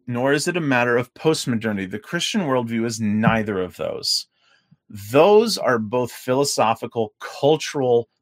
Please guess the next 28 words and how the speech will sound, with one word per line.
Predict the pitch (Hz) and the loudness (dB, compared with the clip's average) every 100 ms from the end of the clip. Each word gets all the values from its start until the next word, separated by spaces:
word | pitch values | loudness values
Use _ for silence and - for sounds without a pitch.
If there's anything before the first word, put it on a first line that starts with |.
| - | -6
perspectives. | 117 - - 113 - 95 90 87 - _ _ _ - | -4 -2 0 0 0 -6 -4 -6 -8 _ _ _ -16
The | |
Christian | - - - 165 - 190 170 | -14 -8 -4 -2 -2 -2 -2
worldview | 139 135 117 104 104 - | 0 0 -2 -4 -4 -4
is | 104 | -6
completely | - 110 - 110 92 101 | -6 -8 -6 -6 -6 -4
different. | 98 - 92 90 | -6 -6 -8 -8
And | 87 | -8
so | 98 | -10
Christians, | - 180 - - 160 - - - _ _ _ _ _ _ _ - - - | -8 -8 -6 4 4 4 -6 -8 _ _ _ _ _ _ _ -20 -20 -10
learn | 104 117 156 202 | 0 6 8 6
what | 208 214 | 2 2
postmodernity | 185 - 156 139 139 135 123 120 | 0 0 -2 2 2 2 0 0
is | 123 95 87 - - - | 2 0 -2 -8 -14 -6
and | 117 110 104 | -2 0 2
learn | 127 165 | 4 4
how | 170 170 160 | 2 2 2
to | |
respond | 139 131 - 127 135 | 2 -2 0 0 0
to | 131 | -2
it | 120 | -2
as | 110 101 | -6 -8
a | |
Christian, | - - 202 - - - - - _ _ _ _ | -12 -6 -4 -4 -6 -10 -12 -16 _ _ _ _
because | - 120 123 104 | -8 0 2 2
your | 110 | 0
natural | 104 107 117 135 170 - 202 | 2 2 4 4 4 0 -2
inclination | - 156 160 170 147 143 151 - 95 71 | -2 -4 -4 -2 0 0 -2 -4 -8 -10